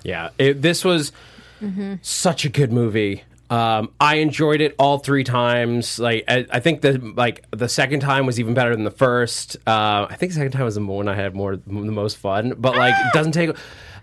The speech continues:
Speaker 1: the, the amount of cheers, the, the grin on my face for the last hour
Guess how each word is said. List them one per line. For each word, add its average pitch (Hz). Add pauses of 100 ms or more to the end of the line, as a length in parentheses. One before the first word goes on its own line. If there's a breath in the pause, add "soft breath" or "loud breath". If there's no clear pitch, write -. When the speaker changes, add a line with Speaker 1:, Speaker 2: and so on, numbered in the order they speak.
(180 loud breath)
Speaker 1:
the, 170
the 160
amount 175
of 131
cheers, 196
the, 151
the 143
grin 139 (120)
on 175
my 139
face -
for -
the 151
last 139 (120)
hour 175